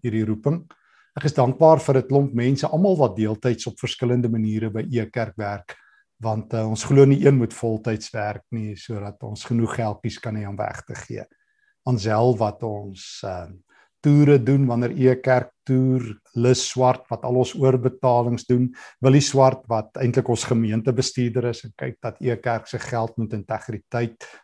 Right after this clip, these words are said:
weggegee word, saam met ons raad. Ons het 'n raad van, eh,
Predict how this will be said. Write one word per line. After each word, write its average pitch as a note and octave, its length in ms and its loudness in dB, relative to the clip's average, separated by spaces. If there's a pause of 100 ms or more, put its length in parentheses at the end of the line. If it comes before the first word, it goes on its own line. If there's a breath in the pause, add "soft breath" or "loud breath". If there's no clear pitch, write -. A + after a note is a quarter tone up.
(120)
weggegee B2 540 0
word, B2+ 320 0 (180 loud breath)
saam B2 360 2
met A#2 180 -2
ons G#2 240 -8
raad. G#2 460 0
Ons F#2 180 -14
het F#2 120 -20
'n F#2+ 120 -10
raad G2 420 -6
van, G2+ 200 -10 (180)
eh, F#2+ 180 -6